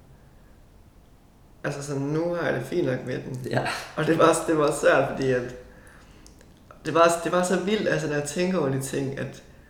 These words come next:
Speaker 1: at man er blevet, man er blevet præget, og man stadig er det så sindssygt meget. Altså,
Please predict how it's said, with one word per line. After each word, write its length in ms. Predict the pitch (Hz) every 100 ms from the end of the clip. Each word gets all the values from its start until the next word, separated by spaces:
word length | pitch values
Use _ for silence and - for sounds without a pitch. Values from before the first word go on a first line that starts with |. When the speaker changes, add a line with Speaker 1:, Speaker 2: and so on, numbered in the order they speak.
| - -
Speaker 1:
at 80 | 156
man 160 | 156 147
er 100 | 139
blevet, 180 | 143
man 120 | - 127
er 100 | 131
blevet 200 | 143 143
præget, 420 | - 151 165 165
og 100 | -
man 100 | 127
stadig 320 | - 147 151
er 100 | -
det 140 | - 135 - - - -
så 160 | - - 180
sindssygt 520 | - - 180 147 - 131
meget. 340 | 131 131 131 135
Altså, 160 | 147